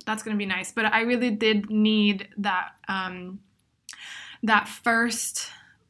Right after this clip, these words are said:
few episodes to just be like, "I'll just do it when I can. Like,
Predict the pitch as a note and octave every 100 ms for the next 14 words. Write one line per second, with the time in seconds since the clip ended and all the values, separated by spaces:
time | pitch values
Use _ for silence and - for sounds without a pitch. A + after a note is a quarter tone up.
0 | _ - - A#3+ A#3+ A#3 A#3 A#3 B3 C4
1 | B3 A#3+ - A#3+ G#3+ A3 - A3 G#3 G3
2 | G3 - _ - G3 G3 F#3+ - G3 G#3
3 | A#3+ B3 C4 C4 A#3+ A#3 A3+ A3+ G3 F3+